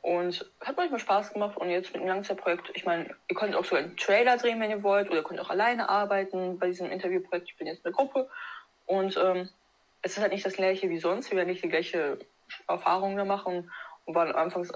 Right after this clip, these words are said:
hauptsächlich mit Szenen beschäftigt. Aber für uns beide, die in den anderen Fächern nicht so gut sind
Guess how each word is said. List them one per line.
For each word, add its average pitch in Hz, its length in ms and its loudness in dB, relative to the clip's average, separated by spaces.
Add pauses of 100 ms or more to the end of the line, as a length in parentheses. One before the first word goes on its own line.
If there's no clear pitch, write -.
hauptsächlich 175 500 -2
mit 170 160 -6
Szenen 190 360 0
beschäftigt. 196 520 -4
Aber 180 240 0 (340)
für - 160 0
uns 208 220 0
beide, 202 260 6
die 185 140 -2
in 180 100 0
den 175 220 0
anderen 180 260 2
Fächern 185 260 -4
nicht 196 220 -2
so 185 100 2
gut - 460 -8
sind 165 320 -2